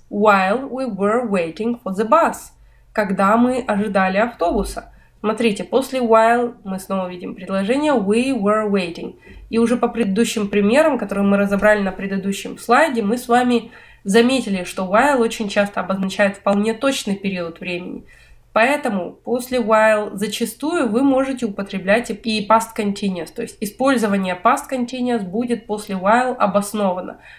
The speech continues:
Далеко не всегда вы будете так делать, но очень часто можно. Можно действительно так будет сделать.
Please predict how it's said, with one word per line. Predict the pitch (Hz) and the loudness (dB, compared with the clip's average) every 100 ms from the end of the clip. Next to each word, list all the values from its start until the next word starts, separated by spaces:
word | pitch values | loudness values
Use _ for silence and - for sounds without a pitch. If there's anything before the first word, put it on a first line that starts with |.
| - | -2
Далеко | 220 240 285 | 2 2 4
не | 277 | 2
всегда | 254 233 202 190 | 2 -2 2 2
вы | 180 | 0
будете | 196 208 226 | -6 -6 -4
так | 247 233 | -2 -2
делать, | 226 339 359 311 - | 0 2 2 0 -2
но | 220 254 320 330 - - - - | 0 4 4 2 -2 -20 -18 0
очень | 277 294 247 | 2 2 2
часто | 208 254 254 - | 2 0 0 -2
можно. | 208 202 196 196 208 202 | 2 2 2 -2 -6 -8
Можно | - 220 269 220 | -6 -4 -2 -4
действительно | 180 - 214 196 | -6 -8 -6 -4
так | 190 185 | -4 -6
будет | 180 170 - | -6 -12 -14
сделать. | - - 85 87 - | -12 -10 -8 -10 -14